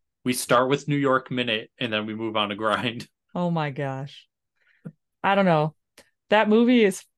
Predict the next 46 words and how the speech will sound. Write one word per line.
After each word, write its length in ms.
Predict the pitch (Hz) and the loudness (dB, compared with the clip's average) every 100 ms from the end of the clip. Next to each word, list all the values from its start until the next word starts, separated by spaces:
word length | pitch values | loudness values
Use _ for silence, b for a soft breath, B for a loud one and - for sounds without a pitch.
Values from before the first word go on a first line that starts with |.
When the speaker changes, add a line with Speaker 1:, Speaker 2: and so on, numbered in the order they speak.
| _ | _
Speaker 2:
is 180 | 185 156 | -6 -6
so 400 | - - 190 185 | -12 -2 2 2
great. 460 | 175 151 160 190 - | 4 2 2 -2 -4
And 160 | 180 165 | -2 0
it's 240 | 170 - - | -2 -6 -2
one 140 | 175 | 2
of 60 | 180 | 2
those 180 | 180 180 | 2 -2
movies, 360 | 160 170 175 | -6 -6 -4
like, 240 | 151 143 156 | -4 -4 -8
me 340 | 143 151 160 | -10 -6 -4
and 100 | 156 | -4
the 60 | 139 | -2
rest 260 | 135 - | -2 -4
of 60 | 147 | -8
the 60 | 151 | -6
Jam 320 | 131 131 135 | -6 -6 -4
Girls 560 | 156 156 156 160 - - | -4 -2 -2 -6 -12 -12
used 260 | 165 151 - | -8 -8 -2
to, 80 | 151 | 0
like, 320 | 135 127 - _ _ _ _ _ _ 165 | 0 -2 -12 _ _ _ _ _ _ -8
watch 440 | 151 139 135 - | 0 2 2 -2
all 220 | 143 143 | -4 -2
the 80 | 143 | -4
time 460 | - 147 139 135 139 | -6 -6 -6 -8 -8
when 180 | 139 135 | -6 -6
I 140 | 131 | -6
was 160 | 135 139 | -6 -6
over 220 | 131 139 | -4 -4
at 100 | 127 | -4
their 140 | 135 | -6
apartment. 560 | 123 - 135 - 131 - _ _ _ _ - | -6 -6 -6 -6 -8 -10 _ _ _ _ -6
'cause 120 | 175 | 0
they 80 | 170 | 4
all 140 | 160 165 | 4 4
had 140 | 139 | 0
apartment 480 | 135 151 170 151 123 | 0 -2 -2 -2 -8
together 500 | - 139 131 135 143 _ | -8 -6 -4 -6 -8 _
for 120 | - 139 | -4 -2
a 60 | |
while 440 | 127 127 127 131 - b b b b _ _ _ | -2 -2 -4 -8 -12 b b b b _ _ _
when 160 | 165 151 | -4 -2
they 80 | 147 | -2
were 120 | 135 | -4
in 80 | 123 | -6
college. 560 | 165 160 127 123 - | -4 -2 -2 -6 -10